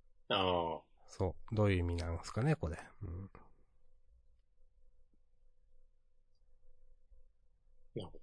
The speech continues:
Speaker 1: どね。
Speaker 2: うん。まあ、わからないですが。うん。
Speaker 1: あ、あんましなんか深い意味なさそうな、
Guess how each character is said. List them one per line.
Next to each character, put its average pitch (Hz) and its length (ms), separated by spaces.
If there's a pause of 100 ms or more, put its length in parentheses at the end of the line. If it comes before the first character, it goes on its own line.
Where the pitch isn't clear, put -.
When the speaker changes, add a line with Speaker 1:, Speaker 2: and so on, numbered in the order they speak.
Speaker 1:
ど 90 60
ね。 135 120 (360)
Speaker 2:
う 101 120
ん。 90 280 (200)
ま 113 120
あ、 95 40
わ 92 120
か - 160
ら 104 120
な 95 160
い 87 180
で - 120
す - 320
が。 113 260 (360)
う 95 40
ん。 95 220 (1800)
Speaker 1:
あ、 143 300 (320)
あ 170 120
ん 302 120
ま 349 100
し - 100
な 349 60
ん - 40
か - 80
深 - 280
い 208 120
意 117 80
味 104 60
な 101 120
さ 120 140
そ 127 260
う 92 40
な、 85 140